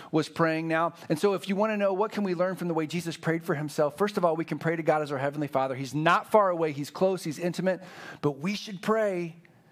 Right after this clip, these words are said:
that he would be glorified in all the circumstances of our life.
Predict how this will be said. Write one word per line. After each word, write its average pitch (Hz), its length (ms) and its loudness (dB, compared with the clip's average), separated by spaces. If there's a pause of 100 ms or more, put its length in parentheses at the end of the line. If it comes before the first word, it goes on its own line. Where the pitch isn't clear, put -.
(500)
that 170 140 2
he 180 240 -2
would 170 140 -2
be 160 120 -2
glorified 151 640 0
in 143 220 -4 (180)
all 156 640 0
the 143 80 0
circumstances 139 800 -4
of 131 160 -2
our 127 100 2
life. 117 360 -6